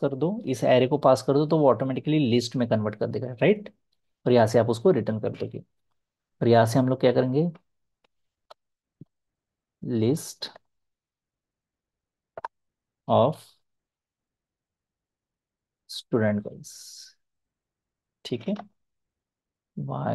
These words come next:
it is giving me the error? Oh,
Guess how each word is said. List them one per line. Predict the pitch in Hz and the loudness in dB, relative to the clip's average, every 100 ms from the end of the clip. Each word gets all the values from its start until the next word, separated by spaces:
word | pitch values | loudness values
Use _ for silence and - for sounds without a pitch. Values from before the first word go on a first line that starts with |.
| 117 | -4
it | 120 | -6
is | 123 | -10
giving | - - - | -10 -8 -8
me | 117 | -8
the | 113 - - - | -8 -10 -10 -12
error? | - - - - - - - - - - - _ _ _ _ _ _ _ _ _ _ _ _ _ _ _ _ _ _ _ _ _ _ _ _ _ - | -12 -12 -14 -16 -16 -18 -18 -18 -20 -20 -20 _ _ _ _ _ _ _ _ _ _ _ _ _ _ _ _ _ _ _ _ _ _ _ _ _ -6
Oh, | 117 - | -4 -4